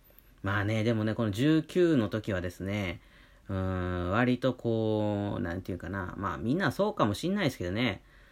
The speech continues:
うん、大人げないというか、うん、浅いというかね。うん。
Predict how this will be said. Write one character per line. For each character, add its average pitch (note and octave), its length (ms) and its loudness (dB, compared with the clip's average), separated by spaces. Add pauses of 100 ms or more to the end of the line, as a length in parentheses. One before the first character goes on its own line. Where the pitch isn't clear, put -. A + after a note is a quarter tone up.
(180)
う G#2 40 -2
ん、 F2 480 -2
大 G#2+ 80 -4
人 G2+ 220 0
げ G#2 100 0
な B2 100 4
い B2+ 80 2
と A2 100 0
い A#2 80 2
う A#2+ 60 0
か、 G2 280 -2 (380)
う G#2 40 -4
ん、 G2 200 -4
浅 A#2+ 240 0
い A2 80 0
と G2 100 -2
い A2+ 100 2
う A#2+ 60 2
か A2 120 -4
ね。 A2 280 -2 (120)
う G#2 60 -6
ん。 F2+ 320 -2